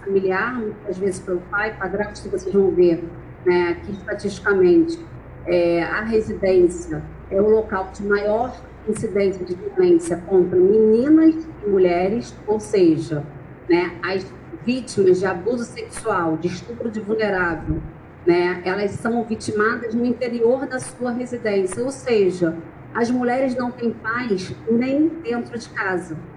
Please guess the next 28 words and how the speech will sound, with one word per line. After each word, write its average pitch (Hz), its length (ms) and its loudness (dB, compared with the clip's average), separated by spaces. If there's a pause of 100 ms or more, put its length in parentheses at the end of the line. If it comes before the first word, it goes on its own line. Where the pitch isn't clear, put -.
(460)
o 269 80 -2
que - 120 0
é 302 80 0
terrível, 269 640 2
né? 196 240 2 (440)
Você 220 260 2
imaginar 233 600 0
que - 140 -10
qualquer 269 420 0
pessoa, 277 420 -2
quando 233 220 -2
chega 233 240 -8
na 220 80 -2
sua 214 160 -4
residência, 214 380 -2
fala 220 160 -4
assim, 226 240 -4
"Ufa, 247 280 -2
graças 226 400 -4
a 240 60 0
Deus, 196 320 4
tô 220 100 2
seguro." 190 600 2 (420)
As 233 160 0
mulheres 240 460 -2
e 247 80 -8
meninas 240 420 -2
não, 214 300 0